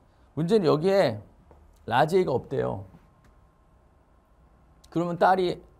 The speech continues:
아니네요. 아빠는 라지 A 꼭 주는데. 얘도 마찬가지야. 스몰 D가 없대요. 그러면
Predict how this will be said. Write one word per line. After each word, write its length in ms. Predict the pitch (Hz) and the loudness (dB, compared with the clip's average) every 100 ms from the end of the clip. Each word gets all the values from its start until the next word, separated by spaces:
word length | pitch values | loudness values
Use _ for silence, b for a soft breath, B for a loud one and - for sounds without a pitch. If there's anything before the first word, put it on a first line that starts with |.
| - | -8
아니네요. 500 | 104 143 143 113 110 | -4 -2 -4 -4 -2
아빠는 300 | 104 143 120 | -2 0 0
라지 260 | 101 110 | -2 -2
A 60 | 127 | -4
꼭 200 | 123 - | -4 -6
주는데. 560 | 156 147 110 95 98 104 b b b b | -6 -8 -6 -6 -8 -10 b b b b
얘도 180 | 139 175 | 0 4
마찬가지야. 580 | 135 - 180 160 139 135 | 2 0 -2 -2 -2 -2
스몰 320 | - 269 269 | -2 -2 -2
D가 160 | 226 156 | 0 -2
없대요. 600 | 104 - 120 123 113 92 - _ b b b | -2 -2 -2 0 -4 -8 -18 _ b b b
그러면 460 | - 190 208 190 | -4 -2 0 -2